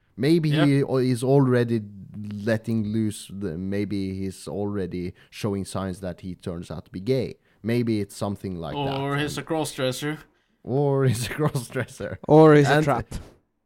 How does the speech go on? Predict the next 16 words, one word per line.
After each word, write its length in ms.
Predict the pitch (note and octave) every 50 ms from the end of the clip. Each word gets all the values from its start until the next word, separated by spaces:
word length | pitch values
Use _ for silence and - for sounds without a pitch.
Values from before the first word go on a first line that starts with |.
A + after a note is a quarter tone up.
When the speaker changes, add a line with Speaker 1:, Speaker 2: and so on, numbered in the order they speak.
| _ _ _ _ _ _ _ - C#3+ -
Speaker 2:
<laughs> 240 | - C#4+ A3 G3 G3+
Yeah, 200 | B3 G3+ F3 F#3
perhaps. 460 | - - E3+ D#3+ D#3 D#3+ F3 F3+ - -
<laughs> 1200 | - G#3 - - A3+ G#3+ - - G#3+ - - - G3+ - - - G3+ - - - - A#3 A#3 A#3+
Speaker 1:
But 140 | G#3 F#3+ E3
in, 200 | F3 F#3+ G3+ G3+
in, 180 | F#3+ F#3 F#3+ F#3
in 140 | F3+ F3+ D3+ -
<laughs> 1800 | - C3 - - - - _ _ _ _ _ _ _ _ _ - - - - - - - - - - _ _ _ _ _ _ _ _ _ _ -
Speaker 2:
Nevertheless, 640 | D3+ D#3+ F3 F3+ F#3 F#3 E3 E3 E3 D#3+ D3 - -
I 80 | C3 C#3+
don't 200 | C#3 D3 D3 C3+
think 200 | - C#3+ C#3 -
it's 140 | B2 - C3+
natural 580 | C#3+ D3 D3 D3 - D#3 D3+ D3 D3 D3 C3+ B2+
to 460 | - C#3 C3 B2+ B2 A#2+ A#2 B2